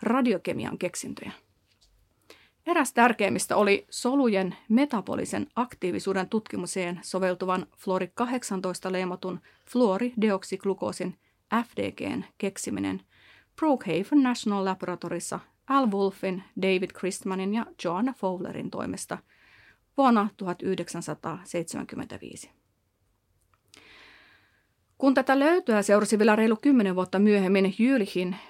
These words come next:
ydintutkimuslaitoksen Kurt Hamacherin kehittämä huomattavasti tehokkaampi nukleofiilinen fluori kahdeksantoista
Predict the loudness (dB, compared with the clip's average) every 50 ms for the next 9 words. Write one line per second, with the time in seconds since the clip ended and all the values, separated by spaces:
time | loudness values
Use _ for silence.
0 | -20 -12 -4 0 2 2 2 0 0 -6 -10 -8 -8 -8 -8 -6 -4 -2 -2 -2
1 | 0 -2 -4 -6 -4 -4 -2 -4 -4 -4 -6 -6 -6 -6 -10 -10 -4 -4 -2 0
2 | 0 -2 -2 -6 -8 -8 -6 -6 -6 -8 -8 -8 -8 -6 -6 -6 -6 _ -4 -4
3 | -2 -2 -4 -6 -8 _ _ _ -4 -2 0 2 2 0 0 -4 -6 -4 -4 -4
4 | -4 -6 -6 -6 -8 -8 -8 -6 -6 -4 -4 -4 -4 -6 -6 -6 -4 -4 -4 -4
5 | -6 -6 -6 _ _ _ -20 _ _ _ _ -4 -2 -2 0 0 0 -2 -2 -2
6 | -2 -2 -2 -2 -2 -2 -4 -4 -4 -6 -8 -10 -8 -6 -4 -4 -4 -4 -6 -4
7 | -4 -4 -6 -6 -10 -10 -8 -8 -8 -8 -8 -8 -10 -10 -10